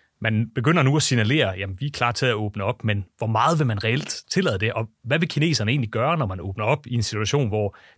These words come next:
der jo stadigvæk er smitte i samfundet? Der er et boligmarked i Kina, som har fået nogle gevaldige klø i løbet af året, men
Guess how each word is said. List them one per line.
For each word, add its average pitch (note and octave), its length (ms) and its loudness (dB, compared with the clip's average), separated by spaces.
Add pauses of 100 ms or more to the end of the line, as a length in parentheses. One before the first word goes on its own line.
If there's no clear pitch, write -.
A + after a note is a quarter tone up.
der A#2 80 0
jo A2+ 60 2
stadigvæk D#3 380 2
er G#2+ 40 -2
smitte B2+ 320 0
i - 20 -2
samfundet? G#2+ 540 -4 (600)
Der A#2 60 2
er A#2 40 4
et G#2+ 100 0
boligmarked C#3 520 4
i A2 40 -2
Kina, C3+ 320 -2
som G#2+ 200 -2
har G#2 100 -4
fået A#2+ 240 0
nogle A#2+ 260 0
gevaldige B2 480 -2
klø C3 280 -2
i A2 40 -4
løbet A#2 260 -6
af A2 40 -4
året, A2+ 280 0 (540)
men A#2 320 0